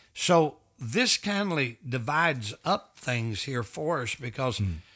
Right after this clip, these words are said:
Speaker 1: as far as we know, Cyrus was not a worshiper of God.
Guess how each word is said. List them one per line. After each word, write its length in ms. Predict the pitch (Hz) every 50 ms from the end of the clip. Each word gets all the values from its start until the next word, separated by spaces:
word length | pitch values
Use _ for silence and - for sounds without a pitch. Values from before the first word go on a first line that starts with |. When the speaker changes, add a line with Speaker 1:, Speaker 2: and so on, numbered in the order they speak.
| - _ _ -
Speaker 1:
as 160 | - 113 104
far 240 | - - - 170 208
as 100 | 196 147
we 140 | 135 175 185
know, 220 | 185 180 185 180 120
Cyrus 600 | - - 151 143 147 165 180 175 156 127 - -
was 180 | 127 113 - -
not 240 | 135 135 147 156 - -
a 80 | 131 120
worshiper 640 | 113 120 135 147 120 - - 113 - - - - - - _ _ _ _ _ _ _ _ _ _ _ _ _ -
of 280 | - 127 123 107 107 107
God. 500 | 123 131 147 151 127 110 101 120 127